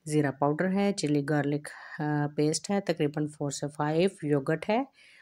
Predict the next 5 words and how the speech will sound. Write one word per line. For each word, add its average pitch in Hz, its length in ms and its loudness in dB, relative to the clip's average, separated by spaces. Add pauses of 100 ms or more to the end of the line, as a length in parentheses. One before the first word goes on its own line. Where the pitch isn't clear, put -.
हाफ 147 340 0
कप। 220 280 2 (640)
एक 170 180 -2 (340)
बर्तन 156 360 0
लेंगे, 214 460 4